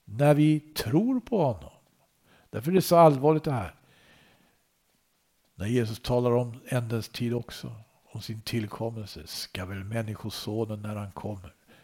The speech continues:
finna tro här på jorden." Så länge vi tror på honom, när vi tror på honom,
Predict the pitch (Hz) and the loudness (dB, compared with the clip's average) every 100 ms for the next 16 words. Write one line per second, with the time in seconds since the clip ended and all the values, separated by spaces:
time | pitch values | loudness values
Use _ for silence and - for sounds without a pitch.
0 | _ - - - 110 98 95 90 - - | _ -20 -16 -8 -6 -6 -8 -10 -12 -12
1 | - 95 95 82 80 _ _ _ _ _ | -10 -8 -8 -10 -20 _ _ _ _ _
2 | _ _ - - 175 - - - - _ | _ _ -16 -10 -8 -8 -12 -20 -20 _
3 | _ _ _ _ _ _ - 87 85 82 | _ _ _ _ _ _ -12 -10 -10 -12
4 | 92 107 95 - - _ - _ _ - | -12 -12 -14 -20 -20 _ -20 _ _ -20
5 | - - 110 135 131 127 - - 107 117 | -14 -4 2 4 4 0 0 -4 -2 0
6 | 151 175 - 202 180 156 143 - - 143 | 0 0 -4 -2 2 2 0 -4 -4 -4
7 | 180 - 160 | -4 -8 -8